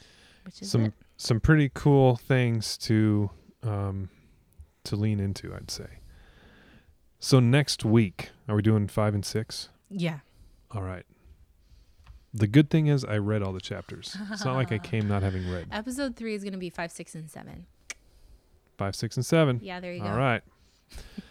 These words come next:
Speaker 1: <laughs>
Speaker 2: Awesome. Well, there you have it, guys. We have covered a lot of ground.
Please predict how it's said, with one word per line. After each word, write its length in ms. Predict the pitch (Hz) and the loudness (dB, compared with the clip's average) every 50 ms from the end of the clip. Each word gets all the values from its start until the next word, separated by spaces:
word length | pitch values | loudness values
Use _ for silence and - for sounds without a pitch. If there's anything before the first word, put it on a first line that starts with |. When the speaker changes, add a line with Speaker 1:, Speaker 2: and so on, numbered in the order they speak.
| - 220 - | -8 -8 -6
Speaker 1:
<laughs> 180 | _ - 262 - _ _ _ _ _ | _ -6 -8 -8 _ _ _ _ _
Speaker 2:
Awesome. 460 | - 127 135 139 - - 127 101 104 | 4 6 6 6 6 4 4 4 6
Well, 220 | 117 123 135 135 | 8 8 8 8
there 180 | 120 123 139 156 | 8 8 6 8
you 80 | 160 147 | 8 8
have 160 | 139 139 135 | 8 8 8
it, 80 | 113 | 6
guys. 240 | 101 107 104 104 101 | 6 6 4 4 6
We 140 | 104 127 143 | 6 6 6
have 120 | 135 - | 6 4
covered 200 | - - 131 123 | 4 6 6 6
a 40 | 117 | 6
lot 200 | 110 107 110 110 | 6 6 4 4
of 60 | 107 | 2
ground. 440 | 92 104 101 101 101 98 92 90 85 | 2 0 0 2 0 0 -2 -4 -8